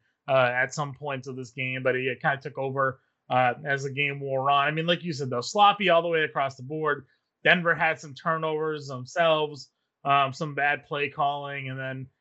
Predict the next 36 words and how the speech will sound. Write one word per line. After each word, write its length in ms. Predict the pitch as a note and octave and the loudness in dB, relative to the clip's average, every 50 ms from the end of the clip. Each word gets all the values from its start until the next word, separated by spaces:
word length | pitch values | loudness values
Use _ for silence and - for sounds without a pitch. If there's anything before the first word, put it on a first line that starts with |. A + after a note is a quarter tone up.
| _ _ | _ _
you 80 | - C#3 | -4 -2
know, 80 | B2+ B2+ | -2 0
Tennessee, 460 | - - D#3+ C#3+ C3+ C3 - D3+ C#3 | 2 0 0 0 0 -4 -4 -4 -2
like 180 | C3+ C3 B2+ | -2 -2 -2
you 100 | B2+ C#3 | -4 -6
mentioned, 420 | C#3+ C#3 C3 B2+ B2 - C#3 C3 C3 | -4 -4 -4 -4 -4 -6 -8 -8 -6
the, 80 | C3 B2 | -4 -2
uh, 100 | A#2 A#2 | -4 -2
the 120 | A#2 C3+ | -2 0
missed 220 | C#3 D#3 D3+ D3+ - | 2 2 2 2 0
field 200 | D3 C#3+ C#3+ C3+ | -2 -2 0 0
goals. 240 | C#3+ C#3+ C#3 C3 | -2 -4 -2 0
One 100 | C#3+ D3+ | 0 2
of 60 | D#3+ D#3+ | 2 2
those 140 | D3+ D3 | 0 0
field 140 | - D#3 D3 | -2 -2 -2
goals 200 | D3 C#3+ C3 A2+ | 0 -2 -4 -6
was 120 | B2 A2+ G#2 | -8 -14 -14
blocked, 540 | - E3 F3+ F3+ E3+ D#3+ D#3 D3+ C3 _ _ _ _ _ _ _ _ _ | -8 -2 4 6 8 8 6 4 2 _ _ _ _ _ _ _ _ _
you 100 | - D#3 | -2 0
know, 320 | C3+ C3+ C3 C3 C3 C3 C#3 - - F#3+ | 4 4 4 4 4 2 0 -2 -2 -4
and, 140 | G3 G#3+ | -4 -4
and 200 | A3 G#3+ G#3+ G#3 | -2 -2 -2 -2
poor 220 | F3 - C4+ A#3+ A3 | 4 6 8 8 8
coaching. 580 | A3+ - G#3 G3+ G3 E3 - E3 C#3 C3 A#2+ A2+ - _ - | 6 4 4 4 4 4 2 -2 -2 -2 -4 -8 -12 _ -6
You 80 | E3 | -2
know, 280 | D3 C#3+ C#3+ C#3+ C3+ C3 _ _ _ _ _ - | -2 0 0 -2 -4 -10 _ _ _ _ _ -12
before 240 | D3 C#3 C3+ F#3 F3+ | -8 -2 2 4 4
we 100 | E3+ E3 | 4 4
jumped 320 | D3 - F3+ E3 D3+ B2+ | 4 4 2 2 2 2
on, 180 | D#3+ D#3 D#3 D3+ | -2 0 0 0
I 60 | D3 | -2
was 100 | D3 C#3+ | -4 -4
talking 360 | - D3 C#3+ C#3+ C#3 D3+ D3 | -4 -4 -4 -4 -6 -8 -8
about 240 | C#3 C#3+ C#3+ C#3+ C#3+ | -4 -4 -2 -2 -2
it. 180 | C#3 C#3 C3+ | -2 -4 -6